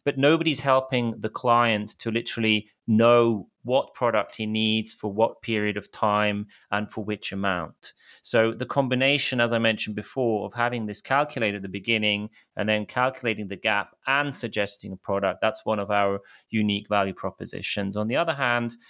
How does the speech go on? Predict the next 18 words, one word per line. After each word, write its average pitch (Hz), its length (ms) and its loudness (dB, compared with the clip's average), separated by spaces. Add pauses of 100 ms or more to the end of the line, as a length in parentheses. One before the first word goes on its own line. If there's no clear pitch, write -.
(160)
a 117 80 0
lot 135 140 2
of 156 60 -4
these 139 220 -2
calculators 104 840 -2
just - 220 -8
look 110 180 -4
at 95 100 -4
you 101 260 -2
as 92 120 -2
a 90 40 -12
person. 104 640 -2
We 107 160 -2
always 113 380 0
assess 104 520 -2
the 107 100 -12
complete 120 560 -4
family. 113 640 -2